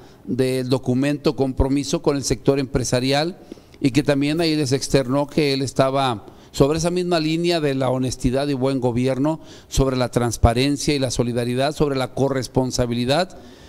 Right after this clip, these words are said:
Y además, Israel Peña mencionó ahí a los empresarios.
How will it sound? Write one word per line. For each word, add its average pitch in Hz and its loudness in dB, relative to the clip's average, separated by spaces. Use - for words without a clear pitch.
Y 139 6
además, 160 0
Israel 143 4
Peña 170 2
mencionó 147 0
ahí 151 2
a 151 0
los 135 -2
empresarios. 143 -2